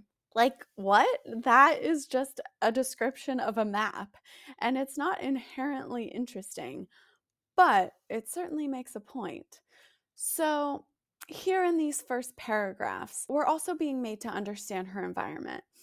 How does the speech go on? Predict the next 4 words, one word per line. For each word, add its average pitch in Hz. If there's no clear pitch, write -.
which 247
signals 269
its -
importance -